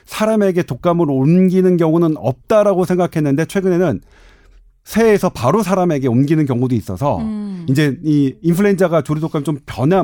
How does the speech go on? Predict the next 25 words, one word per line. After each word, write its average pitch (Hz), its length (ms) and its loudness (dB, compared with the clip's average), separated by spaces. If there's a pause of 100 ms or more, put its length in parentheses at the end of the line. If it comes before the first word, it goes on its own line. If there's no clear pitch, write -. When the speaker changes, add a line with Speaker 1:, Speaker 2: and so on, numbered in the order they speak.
Speaker 1:
변한 170 360 -2
거죠. 110 380 -8
Speaker 2:
네. 151 240 -16 (420)
Speaker 1:
근데 208 140 0
그거는 214 320 0
뭐냐면 127 600 -4 (640)
인플루엔자 214 640 2
바이러스, 143 400 0
독감 180 360 -2
바이러스는 160 580 -2
수용체가 214 680 -2
점막이에요. 95 920 -4 (180)
Speaker 2:
네. 170 300 -14
Speaker 1:
호흡기든 185 800 0
아니면 131 420 0
눈이든 143 520 -2
이런 135 160 -2
Speaker 2:
네. 135 60 -6
Speaker 1:
점막인데 120 800 -4 (400)
이 196 180 2
점막의 208 640 2
수용체가 202 1040 -4 (300)
사람과 185 640 0
돼지가 110 640 -4 (180)
비슷합니다. 101 880 -6